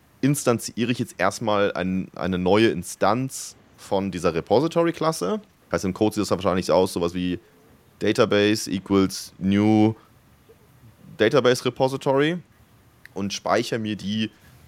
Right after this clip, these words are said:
äh, äh, speichere mir die dann in einer privaten Variable weg, sodass ich in meinen Funktionen, wo ich Daten verarbeiten kann, eben auf diese eigene Instanz meiner Repository-Klasse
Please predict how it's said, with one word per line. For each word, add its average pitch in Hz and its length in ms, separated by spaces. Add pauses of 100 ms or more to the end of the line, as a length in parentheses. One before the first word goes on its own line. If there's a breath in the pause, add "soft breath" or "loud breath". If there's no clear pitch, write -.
(100)
äh, 85 340
äh, 80 520
speichere 101 440
mir 95 180
die 90 220
dann 90 140
in 80 60
einer 87 120
privaten 85 460
Variable 80 500
weg, 202 320 (280)
sodass 95 280
ich 92 140
in 87 100
meinen 82 300
Funktionen, 147 720
wo 107 100
ich 107 100
Daten 104 280
verarbeiten 95 460
kann, 92 180
eben 90 240
auf - 100
diese 90 240
eigene 80 320
Instanz - 460
meiner 73 180
Repository-Klasse - 1000